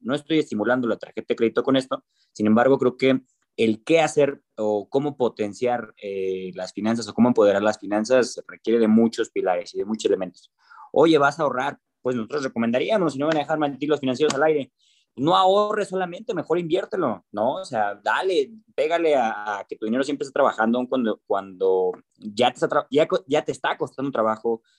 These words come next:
eh, tenerlo, tenerlo en el colchón. Y bueno, ya estás invirtiendo, pues sácale el mejor provecho, ¿no? Hoy en día, eh, Carlita, creo que el sector financiero está muy abierto.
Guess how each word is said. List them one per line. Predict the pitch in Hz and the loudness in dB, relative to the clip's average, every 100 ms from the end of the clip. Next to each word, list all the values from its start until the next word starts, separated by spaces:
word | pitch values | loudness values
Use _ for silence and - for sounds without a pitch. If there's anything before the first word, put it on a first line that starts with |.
| _ - | _ -6
eh, | 95 95 | -2 -2
tenerlo, | 98 98 113 120 131 135 | -2 0 2 4 2 2
tenerlo | 104 117 | 0 -2
en | 117 | -2
el | 98 | -4
colchón. | - 90 101 117 - _ _ _ | -6 -4 -2 -4 -6 _ _ _
Y | 120 | 2
bueno, | 147 156 120 | 6 6 4
ya | 117 | 2
estás | 190 170 | 0 2
invirtiendo, | 180 147 120 135 147 156 | 2 2 2 0 -2 -2
pues | 120 - | -4 -8
sácale | - 123 202 202 | -10 -8 -2 2
el | 156 | 2
mejor | 123 139 | 2 0
provecho, | 139 135 123 113 - 101 - _ _ - | 2 2 2 -2 -6 -8 -10 _ _ -2
¿no? | 110 147 - | 0 0 2
Hoy | 190 | 4
en | 190 | 4
día, | 180 185 185 180 - | 2 2 2 0 0
eh, | 139 139 | 0 2
Carlita, | 139 131 143 143 | 2 -2 -2 -4
creo | 147 | -4
que | |
el | 131 | -6
sector | 113 131 | -4 -4
financiero | 131 113 101 123 | 0 0 0 -2
está | 117 117 | 0 -2
muy | 120 123 | 0 2
abierto. | 117 101 101 - 127 | 2 2 0 -2 -8